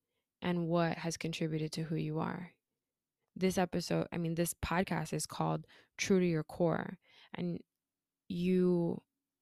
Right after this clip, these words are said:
can only really be true to your core when you do that, that work to peel back the layers.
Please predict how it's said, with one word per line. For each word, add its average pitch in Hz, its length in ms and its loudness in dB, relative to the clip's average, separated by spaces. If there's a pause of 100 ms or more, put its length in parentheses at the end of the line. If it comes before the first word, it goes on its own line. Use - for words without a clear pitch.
(1040)
can 208 220 2
only 196 380 2
really 175 340 2
be 160 340 -2
true - 260 -2
to 160 60 -2
your 165 200 0
core 160 340 -2
when 156 180 -4
you 156 140 -4
do 160 240 0
that, 151 240 -4 (240)
that - 240 -2
work 156 220 -4
to 160 100 -4
peel - 220 -6
back 160 240 -4
the - 120 -4
layers. - 600 -4